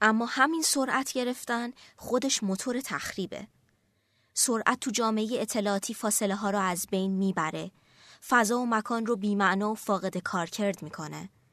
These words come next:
هویت فرد رو محدود به همزمانی می‌کنه، فرصت اندیشیدن رو می‌گیره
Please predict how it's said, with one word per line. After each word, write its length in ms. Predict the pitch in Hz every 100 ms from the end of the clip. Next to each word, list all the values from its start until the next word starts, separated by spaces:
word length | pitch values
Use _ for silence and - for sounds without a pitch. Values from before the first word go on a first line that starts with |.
| _ _ _ _ _ _
هویت 420 | 262 208 233 233 262
فرد 340 | 254 220 214
رو 60 | 220
محدود 440 | 202 196 214 208
به 80 | 214
همزمانی 680 | 220 185 185 180 180 180 208
می‌کنه، 500 | 190 - 185 185 180 - -
فرصت 440 | - 269 262 277 294
اندیشیدن 720 | 226 214 202 - 208 220 233
رو 100 | 226
می‌گیره 720 | 214 220 202 214 208 202